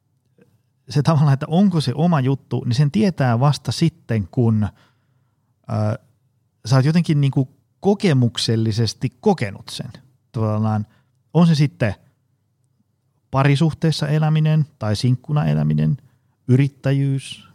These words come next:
palkkatyö, niinku Kehä ykkösen sisällä asuminen – jossain Kittilässä asuminen, niin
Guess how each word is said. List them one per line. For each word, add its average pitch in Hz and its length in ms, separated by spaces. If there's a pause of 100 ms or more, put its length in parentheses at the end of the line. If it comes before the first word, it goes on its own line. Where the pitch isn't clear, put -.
(120)
palkkatyö, 123 840 (960)
niinku 120 420 (560)
Kehä 131 260
ykkösen 123 480
sisällä 123 400
asuminen – 120 680 (420)
jossain 117 460
Kittilässä 117 680
asuminen, 110 680 (100)
niin - 220